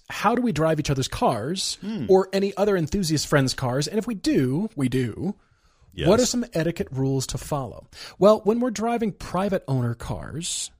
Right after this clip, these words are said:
Speaker 1: for the show,
Speaker 2: <laughs>
Speaker 1: for YouTube, for films, whatever that is,
Speaker 2: Yeah,
Speaker 1: and we've
Speaker 2: yeah, yeah.
Speaker 1: driven many at this point,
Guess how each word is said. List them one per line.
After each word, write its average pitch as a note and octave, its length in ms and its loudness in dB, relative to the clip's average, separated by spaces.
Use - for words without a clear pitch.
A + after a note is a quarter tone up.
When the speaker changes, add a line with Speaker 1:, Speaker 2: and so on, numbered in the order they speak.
Speaker 1:
for D#3+ 340 2
the D3 100 0
show, A2 320 -4
Speaker 2:
<laughs> - 560 -2
Speaker 1:
for C3 260 -2
YouTube, D#3+ 540 4
for - 260 -14
films, F3 500 2
whatever C3+ 220 4
that C3+ 140 6
is, B2+ 220 2
Speaker 2:
Yeah, C3 40 -2
Speaker 1:
and B2+ 80 -2
we've C3+ 120 4
Speaker 2:
yeah, - 20 0
yeah. - 60 0
Speaker 1:
driven C#3+ 400 2
many E3+ 260 0
at A#2+ 80 -4
this - 160 -4
point, B2 380 -4